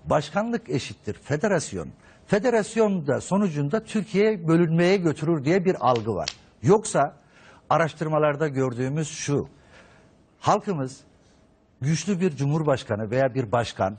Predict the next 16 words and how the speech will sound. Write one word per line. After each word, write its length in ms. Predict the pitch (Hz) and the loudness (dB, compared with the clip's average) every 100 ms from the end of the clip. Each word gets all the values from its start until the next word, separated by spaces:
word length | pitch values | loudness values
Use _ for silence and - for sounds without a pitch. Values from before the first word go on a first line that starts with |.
| - | -4
otoriterleşme 1000 | 151 151 151 147 139 123 117 - 117 113 - - | -4 -2 -2 0 -2 0 -2 -2 -2 -2 -4 -2
vesaire 440 | 151 147 208 202 | -2 0 0 0
gibi 340 | 170 131 117 110 - | -2 -2 -4 -6 -4
nedenlerden 800 | 120 135 151 156 151 147 170 190 | -2 0 0 2 0 2 0 0
dolayı 460 | 147 113 101 98 113 _ - - - - | 0 0 -2 -4 -8 _ -20 -20 -20 -2
başkanlık 560 | 143 139 156 160 185 - | 0 0 -4 -2 -4 -6
sistemine 460 | 151 - 139 139 | -8 -4 -2 0
hayır 480 | 147 117 127 127 123 | 2 2 2 2 0
demiyor. 440 | 131 127 95 80 57 - - - - | 0 0 -2 -6 -8 -18 -20 -20 -2
Çok 260 | 294 226 | -2 2
yeni 180 | 214 170 | 0 2
bir 80 | 143 | 2
araştırmadan 560 | 131 120 - 120 113 | 2 0 -4 -4 -2
yine 320 | 117 117 117 92 | -2 0 -2 -2
bir 180 | 110 | -2
veri. 300 | 101 107 240 | 0 0 -2